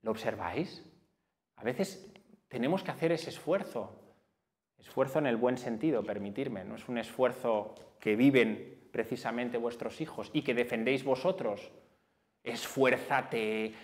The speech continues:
lucha". Pero, pero ¿qué dices? Todo lo que tenga que ver con el esfuerzo, la resistencia, la tensión, abandónalo por completo.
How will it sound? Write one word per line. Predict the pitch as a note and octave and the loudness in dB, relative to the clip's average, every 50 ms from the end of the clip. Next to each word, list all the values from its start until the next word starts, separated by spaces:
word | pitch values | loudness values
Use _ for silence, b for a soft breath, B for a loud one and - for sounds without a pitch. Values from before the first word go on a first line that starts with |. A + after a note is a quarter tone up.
| B B B | B B B
lucha". | E3 E3 E3+ E3 D3+ C#3+ C3+ C3+ C3+ C3 - - - C3+ A#2 A2+ A#2 A#2 A#2+ B2 B B B B B B B _ _ _ _ | 4 8 10 10 12 10 10 8 6 4 2 0 2 4 6 6 6 6 4 2 B B B B B B B _ _ _ _
Pero, | _ - - - - - _ _ _ _ | _ -20 -20 -20 -20 -20 _ _ _ _
pero | - - - F2+ | -8 -8 -8 -8
¿qué | F2+ - A2 G2 | -6 -8 -8 -8
dices? | E2+ G2 C3 F#3+ B3+ B3+ - - D#4 B3+ - - - - - - b b b b b b b _ - _ | -4 0 2 2 2 2 4 4 4 4 4 2 -6 -12 -14 -18 b b b b b b b _ -16 _
Todo | - G#3+ C4 D4+ | -4 0 4 6
lo | D#4 C#4+ | 6 6
que | - - | 6 2
tenga | - - E3 G#3 G#3 - | -2 2 4 4 4 4
que | - A2 | 2 2
ver | A2 C#3+ - | 2 2 4
con | - - A#2 | 4 0 2
el | C#3 D3+ D#3 | 2 2 2
esfuerzo, | D#3+ - - - - - F#2+ G2 A2 A#2 B2 C3+ C#3+ C#3 C3+ - C3+ B2+ B2+ B2+ | 2 0 -2 -6 -8 -6 -4 0 2 4 6 4 4 2 2 4 6 8 8 8
la | C3 C#3 D#3 | 8 6 6
resistencia, | D#3+ F3+ F#3 - - B2 - - - - - A2 G#2+ A#2+ C#3+ C#3+ C#3+ D3 D3 C#3+ | 6 4 4 4 4 2 2 0 -2 -8 -8 -6 -2 0 0 0 2 4 6 8
la | D#3 F3+ - | 8 8 6
tensión, | A3+ G#3+ G3 - - - B2 B2 C3 C#3+ D3 - B B B B B | 4 2 2 0 0 2 4 4 4 4 2 -2 B B B B B
abandónalo | D#3+ G#3 A#3+ C4 C#4 B3 F#3+ D3+ D#3+ G3 B3+ C4+ B3 A3 G#3+ A3+ | 2 4 4 6 8 8 8 10 8 8 8 6 6 6 6 6
por | A3+ A3+ A#3+ A#3 | 6 4 2 4
completo. | - C4+ C4 A#3 A3 A3 - D3 - A#3 G3+ - - b | 4 4 4 4 0 -2 -4 -4 -4 -6 -6 -8 -10 b